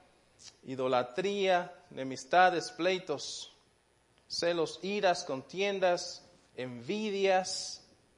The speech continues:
borracheras, etcétera, etcétera. Muchísimo, una lista grande. Y dice que los que practican tales cosas no hereda-, no heredarán el reino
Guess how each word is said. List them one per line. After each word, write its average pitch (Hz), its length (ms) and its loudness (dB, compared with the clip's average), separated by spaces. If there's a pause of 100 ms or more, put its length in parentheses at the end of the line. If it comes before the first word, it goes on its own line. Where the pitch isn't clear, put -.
(460)
borracheras, 131 960 0
etcétera, 170 400 -2
etcétera. 156 360 0
Muchísimo, 165 560 -6
una 170 140 -6
lista 180 320 -4
grande. 180 440 -2 (2500)
Y 135 120 -10
dice 160 340 -2
que - 560 -2 (1200)
los 151 220 0
que 165 120 2
practican 196 680 0
tales 185 280 4
cosas 180 400 2
no 151 100 -2
hereda-, 139 440 4
no 143 160 0
heredarán 151 580 6
el 139 140 2
reino 123 540 2